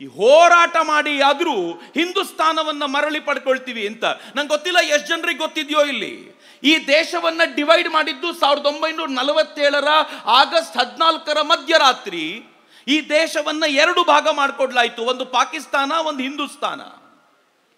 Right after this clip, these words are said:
ಹಿಂದೂಸ್ತಾನದಿಂದ ಮುಸಲ್ಮಾನರು ನಮಗೆ ಪ್ರತ್ಯೇಕ ರಾಷ್ಟ್ರ ಬೇಕು ಅಂತ ಕೇಳಿದ್ರು. ಅನೇಕರು ಇಲ್ಲೇ ಉಳ್ಕೊಂಡ್ರು. ಉಳ್ಕೊಳ್ಳಿಕ್ ಕಾರಣ ಮಹಾತ್ಮ ಗಾಂಧೀಜಿ, ಜವಾಹರ್ಲಾಲ್ ನೆಹರು ತರದ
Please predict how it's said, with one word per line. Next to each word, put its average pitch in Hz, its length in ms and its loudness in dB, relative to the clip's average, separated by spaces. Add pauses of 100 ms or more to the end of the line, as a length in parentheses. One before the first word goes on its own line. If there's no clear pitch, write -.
(300)
ಹಿಂದೂಸ್ತಾನದಿಂದ 330 880 -2 (140)
ಮುಸಲ್ಮಾನರು 330 760 0
ನಮಗೆ 285 380 -2
ಪ್ರತ್ಯೇಕ 320 580 -2
ರಾಷ್ಟ್ರ 311 420 0
ಬೇಕು 294 380 -2
ಅಂತ 277 180 -4
ಕೇಳಿದ್ರು. 202 760 -6 (580)
ಅನೇಕರು 359 580 0
ಇಲ್ಲೇ 330 280 -2
ಉಳ್ಕೊಂಡ್ರು. 349 640 0
ಉಳ್ಕೊಳ್ಳಿಕ್ 330 600 -4
ಕಾರಣ 311 300 0 (140)
ಮಹಾತ್ಮ 311 420 0
ಗಾಂಧೀಜಿ, 294 580 -4
ಜವಾಹರ್ಲಾಲ್ 269 680 0
ನೆಹರು 277 420 -4
ತರದ 220 480 -4